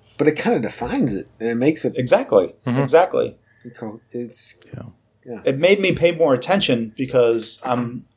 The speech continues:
Speaker 2: listening closer to things. You know, as a drummer, I was, like, trying to figure stuff out
Speaker 4: Right.
Speaker 2: with the bass drum, especially.
Speaker 1: Mm-hmm.
Speaker 2: Like, what is he doing? What is he doing? And when that first book came out, which is kinda terrible, the,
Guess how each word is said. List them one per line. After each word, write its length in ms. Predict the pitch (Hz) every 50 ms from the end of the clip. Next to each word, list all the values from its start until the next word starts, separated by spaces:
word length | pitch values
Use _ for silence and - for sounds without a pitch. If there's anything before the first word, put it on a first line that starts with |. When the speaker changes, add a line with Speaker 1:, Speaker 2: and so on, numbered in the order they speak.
| _ -
Speaker 2:
listening 360 | 143 147 - - 139 120 110
closer 460 | - - 139 139 151 147 - 135 110
to 120 | - - 113
things. 640 | - - 117 110 107 104 104 104 - - - - - _
You 100 | - 127
know, 40 | -
as 200 | - 117 113 110
a 40 | 113
drummer, 400 | 110 113 127 123 117 113 107 101
I 60 | 101
was, 240 | 101 101 101 - -
like, 160 | - 110 107
trying 220 | - - 120 117 113
to 40 | -
figure 280 | - 127 123 117 113
stuff 320 | 101 - - 120 104 - 120
out 360 | 117 120 117 107 - - - -
Speaker 4:
Right. 220 | 104 98 98 90 - _ _ _
Speaker 2:
with 140 | - 117 -
the 80 | - 117
bass 260 | 113 127 123 120 -
drum, 300 | - 120 110 107 101 101
especially. 640 | 101 - - 117 107 101 - 117 110 107 104 104 - _ _ _ _ -
Speaker 1:
Mm-hmm. 220 | 127 135 151 151 151 -
Speaker 2:
Like, 120 | 104 117
what 140 | 123 117 117
is 80 | 110 113
he 60 | 110
doing? 480 | 107 120 123 123 131 120 104 101 101 101
What 120 | 104 117
is 100 | 113 -
he 80 | 113 110
doing? 420 | 104 - 123 127 131 120 107 101 101
And 180 | 101 101 101 - _ _ _ _ _ _ _ _ _ _ _ _ _ _ _ _
when 80 | 120
that 160 | 123 117 120 -
first 540 | - 151 139 131 - - - 120 - _ -
book 180 | 139 143 -
came 240 | - 139 131 117 113
out, 340 | 107 107 107 104 110 - _ _ _ _ _ _ _ _ _ _ _ _ _ _ _ _ - - _
which 200 | 113 107 - -
is 100 | - -
kinda 240 | - 131 117 104 98
terrible, 580 | - 120 113 110 107 101 - 98 98 95 - - _
the, 280 | - 110 107 - -